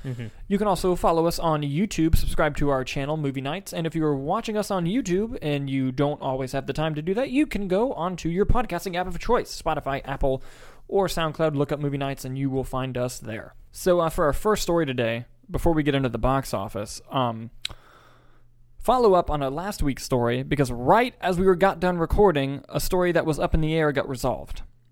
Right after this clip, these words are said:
Speaker 1: Really?
Speaker 2: Yes. Uh, remember how I mentioned the bidding war for the new John Watts movie starring George Clooney and Brad Pitt?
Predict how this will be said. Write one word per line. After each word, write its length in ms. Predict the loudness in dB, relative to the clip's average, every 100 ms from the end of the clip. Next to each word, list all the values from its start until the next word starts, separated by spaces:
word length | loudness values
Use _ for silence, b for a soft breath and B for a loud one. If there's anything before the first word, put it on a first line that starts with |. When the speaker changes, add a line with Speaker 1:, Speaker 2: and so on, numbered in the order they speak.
| -4
Speaker 1:
Really? 400 | 2 2 2 -4 -4
Speaker 2:
Yes. 420 | 0 0 -2 -2
Uh, 100 | 2
remember 320 | 2 2 2
how 120 | 2
I 60 | 0
mentioned 340 | 0 -2 -2
the 60 | 2
bidding 320 | 2 2 2
war 360 | 2 2 0 -4
for 200 | -4 -2
the 160 | 0 -2
new 380 | 0 0 0
John 280 | 0 0 0
Watts 260 | -2 -4 -2
movie 260 | -2 -2
starring 320 | 0 2 2 2
George 240 | 0 0
Clooney 240 | -2 -2
and 100 | -2
Brad 200 | -2 -2
Pitt? 200 | 0 -2